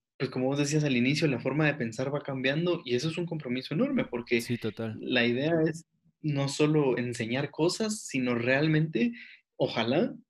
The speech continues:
Speaker 1: ah, transformar un poquito la vida en pro de la persona y en pro de la sociedad.
Speaker 2: Sí, total. Mira,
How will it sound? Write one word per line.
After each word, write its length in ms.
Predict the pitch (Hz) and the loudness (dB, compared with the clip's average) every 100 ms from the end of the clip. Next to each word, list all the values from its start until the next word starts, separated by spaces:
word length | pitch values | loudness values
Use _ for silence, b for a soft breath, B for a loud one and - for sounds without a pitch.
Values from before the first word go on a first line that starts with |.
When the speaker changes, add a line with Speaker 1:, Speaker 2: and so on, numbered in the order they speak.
| _ | _
Speaker 1:
ah, 280 | - - - | -14 -10 -8
transformar 500 | - 127 - 120 123 | -2 -2 0 0 2
un 80 | 151 | 2
poquito 340 | 156 147 156 160 | 0 -2 -2 -2
la 120 | 135 | 0
vida 360 | 123 196 226 - | 0 0 -2 -4
en 180 | 120 117 | -8 -4
pro 340 | - 135 143 - | 0 0 0 -6
de 140 | 120 | -6
la 140 | 113 117 | -4 -4
persona 400 | 117 - 147 202 | -6 -2 0 2
y 80 | |
en 100 | 127 | 0
pro 160 | 117 120 | -2 -4
de 60 | 123 | -4
la 120 | 120 | -6
sociedad. 420 | - - 117 127 - - _ _ _ _ _ _ _ | -8 -6 -4 -4 -6 -16 _ _ _ _ _ _ _
Speaker 2:
Sí, 180 | - 131 | -6 -2
total. 300 | 123 131 131 | -2 2 4
Mira, 320 | 123 123 113 | 6 4 2